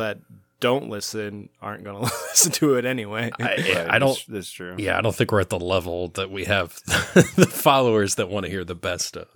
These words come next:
Speaker 2: so.
Speaker 3: I, I wanted to do something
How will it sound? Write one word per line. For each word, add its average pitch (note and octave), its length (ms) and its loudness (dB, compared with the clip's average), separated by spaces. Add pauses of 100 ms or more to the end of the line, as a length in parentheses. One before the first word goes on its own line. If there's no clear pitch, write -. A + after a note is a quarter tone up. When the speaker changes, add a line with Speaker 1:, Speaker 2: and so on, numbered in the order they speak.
(120)
Speaker 2:
so. - 220 -16 (1040)
Speaker 3:
I, C3+ 540 2
I C3+ 100 4
wanted C#3 400 2
to C3 80 -2
do B2+ 200 -2
something A2+ 760 -6